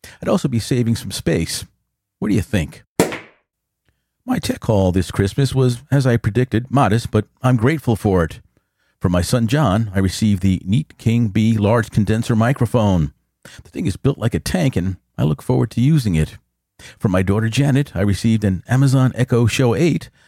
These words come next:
that will replace my faulty Echo Show five on my nightstand. For my daughter Jessica and my son-in-law Stephen, I received the new Apple T V four K.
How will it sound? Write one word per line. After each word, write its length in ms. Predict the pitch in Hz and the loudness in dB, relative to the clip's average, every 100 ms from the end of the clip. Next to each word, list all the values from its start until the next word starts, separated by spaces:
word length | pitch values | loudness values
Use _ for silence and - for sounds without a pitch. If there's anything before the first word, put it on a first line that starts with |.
| _ | _
that 140 | - 95 | -2 0
will 140 | 127 | 0
replace 480 | 113 107 - 131 107 | 0 -2 -2 -2 0
my 180 | 107 98 | 0 0
faulty 500 | - 113 120 113 - | 0 -2 0 -2 0
Echo 280 | 117 113 | -2 0
Show 240 | 107 127 104 | 0 0 0
five 420 | - 107 85 98 | 0 0 0 0
on 140 | 92 | 0
my 320 | 95 92 92 - | 2 2 0 -2
nightstand. 760 | 107 127 - 107 95 85 80 - _ _ _ - - | -2 -2 -2 0 2 2 0 -4 _ _ _ -20 -20
For 100 | - | -8
my 120 | - 131 | -4 -2
daughter 280 | 101 117 | 0 0
Jessica 440 | 95 113 120 - 117 | 0 0 -2 -2 -2
and 100 | 113 | 0
my 120 | 95 | 0
son-in-law 500 | 92 - 147 113 107 | -2 -2 0 2 0
Stephen, 520 | - 95 107 107 143 - _ | 0 0 0 2 -2 -2 _
I 60 | - | -4
received 400 | 85 - 131 110 | -2 0 -2 0
the 180 | 113 98 | 0 2
new 260 | 127 165 - | 2 0 -2
Apple 320 | - 151 143 | -4 -4 -6
T 220 | 135 143 | -2 0
V 160 | 135 151 | 2 0
four 240 | 139 139 | 0 -2
K. 460 | 139 - 127 80 60 | -2 0 0 0 -4